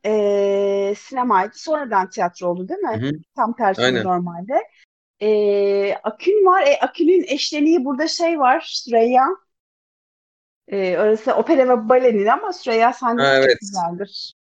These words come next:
Speaker 1: Ya bana Ak-, Akün'le onun şeyi böyle bir kafamda şey olur yani. Akün'ü çok severim. Çocukluğumu hatırlatır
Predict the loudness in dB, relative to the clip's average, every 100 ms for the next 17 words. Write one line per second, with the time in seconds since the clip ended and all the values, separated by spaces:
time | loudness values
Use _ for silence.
0 | _ -20 _ 0 4 4 4 2 2 -2
1 | 0 0 2 2 2 2 -2 -4 -2 0
2 | 0 0 -2 -6 -6 0 0 0 -4 -2
3 | 0 0 -4 -6 -4 -6 -6 -8 -6 -6
4 | -8 -8 -4 -2 -2 -4 -14 -4 0 2
5 | 0 -2 -6 -8 -8